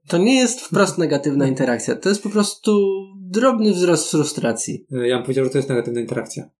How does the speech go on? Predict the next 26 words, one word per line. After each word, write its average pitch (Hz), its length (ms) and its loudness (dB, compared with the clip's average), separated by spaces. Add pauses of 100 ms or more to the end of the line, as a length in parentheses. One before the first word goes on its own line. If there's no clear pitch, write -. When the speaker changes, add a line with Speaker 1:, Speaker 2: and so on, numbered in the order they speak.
Speaker 2:
Wycofanie 156 460 -2
się 151 140 0
z 120 40 -2
walki, 131 520 -4 (240)
powiedzmy, 151 220 -2
że 139 60 -2
masz 143 420 -4
dwóch 147 160 -6
sąsiadów 151 360 -2
i 151 60 -10
przegrywasz 135 500 0
z - 20 -8
nimi 135 180 -4
walki, - 460 -4
tak? 151 240 -2
Speaker 1:
Mhm. 185 260 0 (420)
Speaker 2:
Wycofuj-, 175 440 2 (200)
y, 139 60 0
zagrywasz 160 320 4
gołębia, 185 460 4
tobie 175 160 2
to 175 100 2
daje 156 180 6
dwa 147 140 2
punkty, - 420 -6 (160)
bo 135 440 2